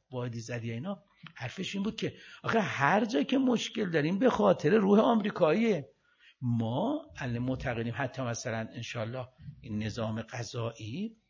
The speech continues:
با یه تحول نه ادامه، ما اومدیم در ظرف فرهنگ مدرنیته چه کار کردیم؟ خواستیم اسلامیت بریزیم.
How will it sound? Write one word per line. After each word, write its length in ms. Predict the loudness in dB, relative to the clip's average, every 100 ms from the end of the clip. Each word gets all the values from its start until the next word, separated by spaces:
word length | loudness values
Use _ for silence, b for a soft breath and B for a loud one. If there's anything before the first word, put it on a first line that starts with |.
| B B _
با 120 | -8
یه 280 | -6 -6 -8 -12
تحول 1200 | -6 -4 -4 -2 -2 -2 -4 -8 0 2 2 -2
نه 280 | -4 -2 -2
ادامه، 600 | -2 0 0 0 -4 -6 -10 B B B -2
ما 120 | 0
اومدیم 540 | 2 2 2 0 -2 -2
در 240 | 0 0
ظرف 800 | -2 -4 -4 -2 2 2 0 -4 -6 -6 -16 _ _ -20 _ _
فرهنگ 640 | -2 0 2 2 2 2
مدرنیته 1120 | 0 0 0 0 -2 -4 -4 0 2 2 0 -4 _ b b b b b b _
چه 140 | -4 4
کار 240 | 6 6
کردیم؟ 280 | 6 4 8
خواستیم 280 | 8 6 4
اسلامیت 680 | 2 4 2 4 4 2 0
بریزیم. 400 | -4 -4 -8